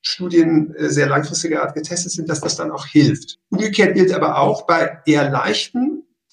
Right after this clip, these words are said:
depressiven Episoden ist überhaupt eine medikamentöse Therapie auch sonst gar nicht indiziert. Und dann wäre es auch nicht der primäre Ansatz, jetzt bei Long-Covid-assoziierten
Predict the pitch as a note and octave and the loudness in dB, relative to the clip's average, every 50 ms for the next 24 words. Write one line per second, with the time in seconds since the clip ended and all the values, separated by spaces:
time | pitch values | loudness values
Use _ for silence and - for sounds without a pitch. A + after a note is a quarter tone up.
0 | _ _ F3 - F#3 F#3 F#3 F3 E3+ - F3 E3 F3 E3 D#3+ - E3+ D#3 E3 F#3 | _ _ _ -8 -6 -4 -4 -4 -4 -4 -4 -6 -6 -6 -4 -2 0 0 4 4
1 | F3+ E3 - - - E3 D#3+ - D#3+ E3 D#3+ F3 E3 D#3+ E3 D#3+ - - D3+ D3 | 4 2 2 -2 -4 -2 -2 0 -2 -2 -2 -2 -2 -2 -4 -4 -2 -2 -2 0
2 | D3 - F3 D#3+ E3 D#3 - D#3+ D#3 D#3 D#3 D#3 - - - D#3+ C#3 - - E3 | 0 0 0 0 0 -2 -2 -2 0 0 0 -2 -2 -4 -6 -4 -4 -2 0 2
3 | G3 - - - - E3 D#3 C#3+ C#3 - - - C3 C3+ - - - - - - | 2 0 -2 -4 -6 -6 -6 -6 -8 -10 -12 -12 -12 -12 -10 -8 -6 -6 -4 0
4 | D#3 F3+ F#3 - D3+ C#3+ D3 D3 C#3 D#3 D#3 D3+ D3 - D3 D#3 D3+ - D#3 - | 2 4 4 4 2 2 0 0 0 2 0 0 0 -2 -4 -4 -2 -4 -6 -8
5 | - - D#3+ D3+ D3+ D3+ D3 C#3+ C#3 C#3+ C#3 D#3 D3+ D#3 D3+ D3+ D3+ C#3+ C#3+ - | -6 -4 -2 0 2 2 2 0 -2 -2 -2 0 0 0 0 0 0 -2 -2 -2
6 | - C#3+ C#3 C3+ C#3 - D3 C#3+ C#3+ C#3+ C#3+ C#3 - F3 D#3+ E3 E3 - - - | 0 0 0 0 -2 -4 -4 -2 -2 -2 -4 -4 -2 -2 0 0 0 -4 -4 -8
7 | D3 - - - - - - - B2 - - - _ | -8 -8 -8 -8 -12 -10 -10 -14 -12 -14 -16 -18 _